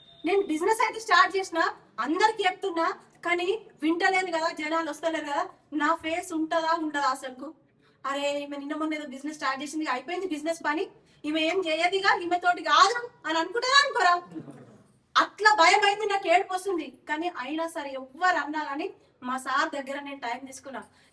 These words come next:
ఇప్పటి వరకు సంవత్సరం నువ్వు వెయిట్ చేసినావు కదా, ఒక్క ఆరు నెలల టైం నాకు ఇయ్యి, నేనేందో నిరూపించి చూపిస్తా అని చెప్పి సంవత్సరం తర్వాత డిసిషన్ తీసుకొని ఆరు నెలల స్టార్ డైరెక్టర్ అయి కార్ తీసుకొని ఇంటి ముందర పెట్టా.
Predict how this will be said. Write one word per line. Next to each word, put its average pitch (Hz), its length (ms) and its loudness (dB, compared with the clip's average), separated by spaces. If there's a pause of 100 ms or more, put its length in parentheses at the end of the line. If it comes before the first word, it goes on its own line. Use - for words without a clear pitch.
(100)
ఇప్పటి 392 260 4
వరకు 403 300 2
సంవత్సరం 359 520 0
నువ్వు 320 200 -4
వెయిట్ 311 180 -4
చేసినావు 320 260 -6
కదా, 311 180 -2 (220)
ఒక్క 277 240 -4
ఆరు 339 320 6
నెలల 349 200 0
టైం 330 300 -2
నాకు 294 220 -4
ఇయ్యి, 262 280 -12 (320)
నేనేందో 330 560 0
నిరూపించి 330 580 -4
చూపిస్తా 294 440 -10
అని 285 140 -6
చెప్పి 302 340 -8 (260)
సంవత్సరం 392 640 0
తర్వాత 339 540 0
డిసిషన్ 359 480 -2
తీసుకొని 339 380 -2
ఆరు 392 440 8
నెలల 349 280 2 (140)
స్టార్ 359 420 4
డైరెక్టర్ 339 420 2
అయి 349 140 4
కార్ - 560 4
తీసుకొని 359 300 -4
ఇంటి 330 140 -4
ముందర 294 300 -6
పెట్టా. 247 240 -10